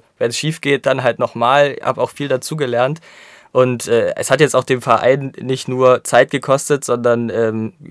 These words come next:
ja auch in der Richtung Erfahrung, weil es jetzt auch vielleicht ab und an mal so ein paar Aufträge gibt, wo wir dann auch mit, äh, unserem Livestream-Equipment dann, äh, vielleicht mal was, äh, aufzeichnen. Und da kann ich auf jeden Fall noch meine Erfahrungen teilen, hab das schon angeboten, das, äh,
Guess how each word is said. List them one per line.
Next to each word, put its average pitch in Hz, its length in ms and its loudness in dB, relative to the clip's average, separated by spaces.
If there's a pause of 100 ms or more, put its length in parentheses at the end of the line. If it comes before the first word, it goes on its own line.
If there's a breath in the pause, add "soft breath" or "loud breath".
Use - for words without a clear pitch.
(280)
ja 104 180 2
auch 123 200 0
in 117 280 -8
der 131 220 2
Richtung 127 260 -4
Erfahrung, 123 540 2
weil 113 80 6
es 113 100 -2
jetzt 117 160 -8
auch 120 300 2 (360 soft breath)
vielleicht 117 300 0
ab 120 100 -2
und 123 120 2
an 127 120 0
mal 120 140 4
so 117 140 -2
ein 113 60 -4
paar 117 220 0
Aufträge 120 480 -2
gibt, 123 380 -8
wo 113 340 -2
wir 117 120 0
dann 113 140 2
auch 123 260 2
mit, 120 360 -8
äh, 117 180 0
unserem 117 320 -4
Livestream-Equipment 120 1000 -4
dann, 120 260 -2
äh, 117 200 -6
vielleicht 113 400 -8
mal 113 80 -4
was, 113 320 -4
äh, 113 100 -4
aufzeichnen. 113 800 -2 (800)
Und 117 320 0 (240 loud breath)
da 110 100 -4
kann 120 160 2
ich 127 140 0
auf 123 120 2
jeden 123 160 -2
Fall 117 140 0
noch 117 140 -2
meine 120 200 0
Erfahrungen 113 480 0
teilen, 120 300 0
hab 117 100 -4
das 123 140 -6
schon - 140 -10
angeboten, 117 500 -4
das, 107 260 -6
äh, 104 260 -8